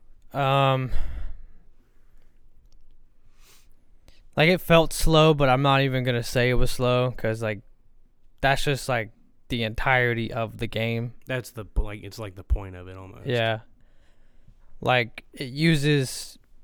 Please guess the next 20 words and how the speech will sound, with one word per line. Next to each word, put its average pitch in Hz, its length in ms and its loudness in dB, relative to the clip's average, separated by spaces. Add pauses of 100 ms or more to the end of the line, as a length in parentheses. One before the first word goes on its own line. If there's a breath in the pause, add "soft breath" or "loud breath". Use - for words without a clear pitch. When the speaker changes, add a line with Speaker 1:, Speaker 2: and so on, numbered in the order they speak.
(100)
Speaker 1:
the 143 80 -2
game 156 320 2
definitely 139 400 2
uses 135 440 0
its 123 180 -4
ambiance 120 920 -4 (240)
and 131 240 -4
its 110 140 -6
background, 117 640 0
like, 117 200 -10
shit - 340 -2
going 127 260 0
on, 120 200 0
like, 113 120 -6
in 123 140 -4
the 120 60 -2
background 120 460 0
while 117 200 2
you're 113 120 -2
going 117 440 -4